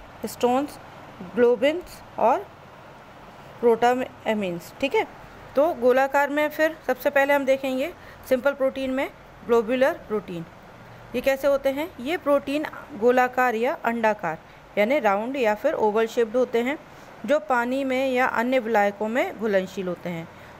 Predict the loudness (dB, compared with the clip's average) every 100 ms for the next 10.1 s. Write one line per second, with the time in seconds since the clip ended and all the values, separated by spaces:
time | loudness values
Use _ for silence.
0 | 0 2 4 4 4 4 0 0 -6 -4
1 | -4 -4 -2 -2 -2 -4 -2 -2 0 -2
2 | -2 0 0 0 -2 -4 -8 -20 -14 -2
3 | 2 2 0 -6 -4 -4 -2 -2 -2 -4
4 | -8 -20 -6 0 0 2 0 2 0 0
5 | -2 -2 0 -2 -2 0 0 0 0 2
6 | 2 -2 -8 -10 -12 -14 -20 -20 -14 -12
7 | 0 2 2 -2 -2 -2 -2 -2 -2 -2
8 | -2 -2 -8 -10 -20 -8 -2 0 0 0
9 | 2 0 2 2 2 0 -2 0 -2 0
10 | -2